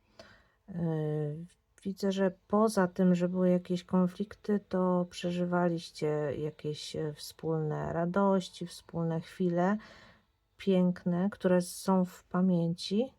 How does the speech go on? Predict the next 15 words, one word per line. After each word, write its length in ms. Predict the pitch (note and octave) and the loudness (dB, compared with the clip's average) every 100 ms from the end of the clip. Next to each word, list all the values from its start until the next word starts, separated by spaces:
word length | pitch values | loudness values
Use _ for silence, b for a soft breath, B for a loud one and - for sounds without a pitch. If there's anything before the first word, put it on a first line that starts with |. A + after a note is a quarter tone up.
| - | -6
tej 220 | F3+ F3+ | -2 0
osoby. 560 | E3+ - D#3+ E3+ G#3+ C#4 B B B B B B _ _ - | -2 -4 -4 0 0 -2 B B B B B B _ _ 0
Y, 380 | F3+ F3 F3 - | 2 4 2 0
i 280 | F#3+ F#3+ F#3 - _ _ _ _ _ _ - - _ _ _ | 0 2 0 -6 _ _ _ _ _ _ -20 -20 _ _ _
ta 220 | - G#3+ - | -2 -2 0
osoba 880 | G3 F#3 - A3+ A#3+ G3+ G3 F#3+ | -4 -4 -6 -2 -2 2 4 4
być 440 | F#3 F3+ F3+ F3 - | 2 0 -4 -2 2
może 460 | G3 A3+ A#3 A3 G#3+ - | 4 4 0 0 -2 -2
też 600 | G3+ G3+ G3+ F#3 - - | 0 0 -2 -6 -8 0
niezbyt 580 | G3 G3+ G3+ - F#3+ F3+ | 2 4 2 -2 -4 -2
dobrze 460 | G3 F#3+ F#3 F#3+ | -4 -4 -2 -2
wyrażała, 1200 | F3+ - F#3 F#3 F3 E3+ E3+ E3+ F3+ F#3 F3 F3 F3 B B B B B _ | -2 0 2 2 2 0 -2 -2 0 0 0 0 -4 B B B B B _
e, 280 | F#3+ F3+ F3+ | 0 2 2
swoje 500 | F3 - F3+ F3 E3+ | 0 -2 0 2 0
uczucia. 1080 | F3+ F3+ - E3+ - - D#3 D3+ D#3+ G#3+ | -4 -8 -6 -6 -6 -8 -4 -2 -2 -2